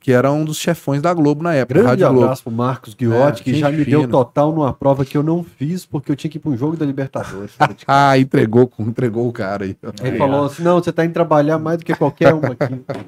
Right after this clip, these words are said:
Speaker 2: Tá fazendo
Speaker 3: Errado ele não
Speaker 2: jornalismo.
Speaker 3: tá, não.
Speaker 1: É.
Speaker 2: Dando total na prova.
Speaker 1: Mas olha que legal, cara. Aí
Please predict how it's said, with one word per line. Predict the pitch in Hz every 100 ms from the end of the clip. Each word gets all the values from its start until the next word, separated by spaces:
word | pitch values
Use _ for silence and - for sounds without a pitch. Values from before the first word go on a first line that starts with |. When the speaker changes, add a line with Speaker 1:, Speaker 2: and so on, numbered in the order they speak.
| _ _
Speaker 2:
Tá | 143
fazendo | 143
Speaker 3:
Errado | 151 160
ele | 170
não | -
Speaker 2:
jornalismo. | 131 127 135
Speaker 3:
tá, | 330
não. | 294 156 156 220
Speaker 1:
É. | 147
Speaker 2:
Dando | 143
total | 147 135 - 117 120
na | 117
prova. | - 107 - _ _ _
Speaker 1:
Mas | 160 165
olha | 190
que | 202
legal, | 143 120 104
cara. | - 104
Aí | 113